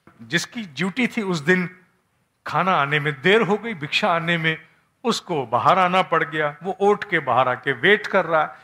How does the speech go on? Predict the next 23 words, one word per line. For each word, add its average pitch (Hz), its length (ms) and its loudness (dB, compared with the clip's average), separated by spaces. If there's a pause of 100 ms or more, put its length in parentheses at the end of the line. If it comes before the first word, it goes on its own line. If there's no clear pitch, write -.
(160)
उसको 190 240 -4
थोड़ी 135 260 -6
तंद्रा 190 460 6
भी 220 200 0
आ 185 140 8
गई, 151 220 0
वो 151 240 -12
झपकी 160 420 0
भी 262 140 2
लग 214 260 4
गई। 165 160 2 (580)
वो 143 80 -8
भिक्षा 151 400 -2
लेके 185 300 -4
दूसरा 202 420 -2
वापस 147 520 0
आता 127 420 2
है, 175 140 -2 (580)
वो 175 200 -8
आकर 127 300 -2
के 190 140 -8
कहता 127 480 0
है, 160 280 -2